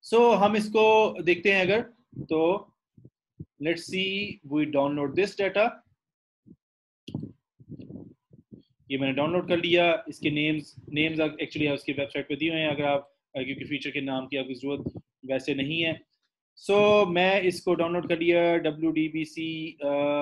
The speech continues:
ये, अ, ये data मेरे पास डाउनलोड हो गया। इसको मैं modify कर लेता हूँ just to make it easy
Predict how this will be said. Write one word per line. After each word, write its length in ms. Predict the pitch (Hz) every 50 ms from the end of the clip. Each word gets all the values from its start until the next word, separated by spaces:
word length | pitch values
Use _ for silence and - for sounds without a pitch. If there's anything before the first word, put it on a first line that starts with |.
| 143 143 135 131
ये, 440 | 123 135 147 147 147 151 147 151 147 131 131
अ, 360 | 131 131 131 127 131 131 131 123 - _ _ _ _ _ -
ये 100 | 160 160 151
data 260 | 151 143 131 147 139
मेरे 140 | 135 135 -
पास 220 | 139 135 131 - 135
डाउनलोड 440 | 127 123 123 123 123 123 131 127 131
हो 100 | 156 165
गया। 260 | 170 185 196 196 - - _ - - - _ _ _ _ _ _ - - -
इसको 240 | 156 151 - 185 180
मैं 400 | 175 175 170 170 170 170 160 165 - - - - - - 151
modify 340 | 147 156 165 170 175 175 165
कर 120 | 175 165
लेता 180 | 165 165 165 165
हूँ 220 | 165 165 170 165 156
just 160 | 160 151 - - 165
to 40 | 156
make 280 | 143 143 139 135 -
it 140 | 139 - 156
easy 340 | 160 165 160 - 214 226